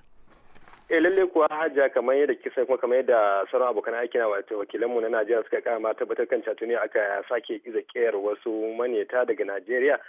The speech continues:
ko kuma 'yan Najeriya daga nan, mm, a ƙasa mai tsarki wato Saudi Arabia wanda kuma hakan bai rasa nasaba da, a, ƙi ƙasa, ƙasa da su hukumomin Saudiya suka yi na cewa duk da cewa an cimma ko kuma an kusa cimma yarjejeniya na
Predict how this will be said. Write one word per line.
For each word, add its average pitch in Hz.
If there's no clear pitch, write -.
ko 110
kuma 120
'yan 135
Najeriya 117
daga 98
nan, 113
mm, 101
a 104
ƙasa 117
mai 107
tsarki 117
wato 104
Saudi 101
Arabia 107
wanda 135
kuma 131
hakan 135
bai 127
rasa 117
nasaba 113
da, 101
a, 101
ƙi -
ƙasa, 123
ƙasa 131
da 110
su 127
hukumomin 135
Saudiya 120
suka -
yi 107
na 113
cewa 107
duk 135
da 139
cewa 127
an 123
cimma 120
ko 127
kuma 127
an 127
kusa -
cimma 127
yarjejeniya 117
na 123